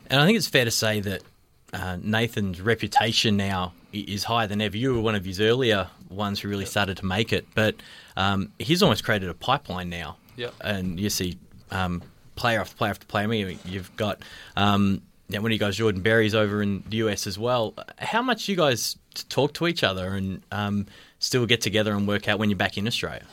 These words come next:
Speaker 2: Yeah, we talk to each other a bit. Uh, it was through message. Obviously, we've got different schedules. Just he's with the Steelers, obviously. So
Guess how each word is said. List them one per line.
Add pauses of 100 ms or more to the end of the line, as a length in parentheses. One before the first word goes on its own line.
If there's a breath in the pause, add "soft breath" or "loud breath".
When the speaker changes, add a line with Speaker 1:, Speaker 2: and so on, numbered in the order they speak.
(340 loud breath)
Speaker 2:
Yeah,
we
talk
to
each
other
a
bit.
Uh,
it
was
through
message.
Obviously, (160)
we've
got
different
schedules.
Just
he's
with
the
Steelers,
obviously.
So